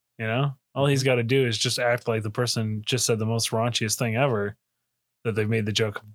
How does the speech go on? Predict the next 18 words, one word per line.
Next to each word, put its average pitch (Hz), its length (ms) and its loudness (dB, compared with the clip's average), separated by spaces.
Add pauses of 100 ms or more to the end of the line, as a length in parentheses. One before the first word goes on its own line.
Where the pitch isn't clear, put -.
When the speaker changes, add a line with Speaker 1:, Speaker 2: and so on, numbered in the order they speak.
(120)
Speaker 1:
a 110 60 2
million 107 600 0
other 110 220 -2
times 107 340 -4
before 123 340 -2
that. 101 300 -4 (140)
Speaker 2:
Mm-hmm. 117 240 -2 (920)
Speaker 1:
All 127 100 -2
right. 104 260 -4 (880)
Good 143 120 -2
for 127 80 -6
him. 101 60 -6
He 165 140 2
has 226 120 4
a 165 60 2
new 147 120 2
show 151 260 0
now. 98 340 -6